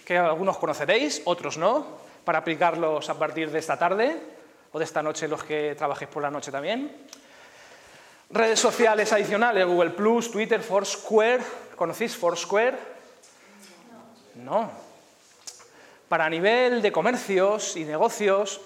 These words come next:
tiene una base de datos muy amplia. ¿Ok? Y podemos generar viralidad a través de promociones en Foursquare, de ofertas, de descuentos,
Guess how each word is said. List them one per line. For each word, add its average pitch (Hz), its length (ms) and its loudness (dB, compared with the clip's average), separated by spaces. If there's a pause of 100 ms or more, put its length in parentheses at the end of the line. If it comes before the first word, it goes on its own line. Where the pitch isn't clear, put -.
(640)
tiene 208 200 -2
una 214 140 4
base 196 220 2
de 185 40 2
datos 202 220 2
muy 196 320 0
amplia. 131 480 -2 (1900)
¿Ok? 170 140 -6 (300)
Y - 340 -6
podemos 214 320 2
generar 202 460 2
viralidad 214 580 2
a 160 80 -2
través 175 320 0
de 165 80 0
promociones 196 880 -2
en 143 100 -14
Foursquare, 180 520 0
de 175 120 -8
ofertas, 180 560 0
de 143 60 -6
descuentos, 185 720 -4